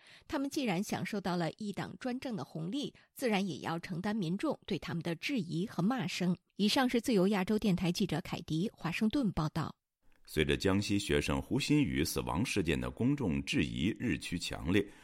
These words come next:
Speaker 2: 中国互联网主管部门国家网信办日前通报，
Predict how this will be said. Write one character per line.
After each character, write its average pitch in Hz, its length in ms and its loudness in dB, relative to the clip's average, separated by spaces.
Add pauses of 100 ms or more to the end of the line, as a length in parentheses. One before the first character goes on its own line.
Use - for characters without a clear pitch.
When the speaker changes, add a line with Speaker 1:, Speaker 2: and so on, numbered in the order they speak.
Speaker 2:
中 139 160 2
国 123 120 0
互 139 160 2
联 135 180 4
网 69 240 2
主 131 160 0
管 67 220 -4
部 82 120 2
门 69 360 0
国 107 160 0
家 131 160 0
网 58 240 -4
信 113 280 0
办 98 240 0
日 71 140 -2
前 58 220 -6
通 76 240 -4
报， 82 260 2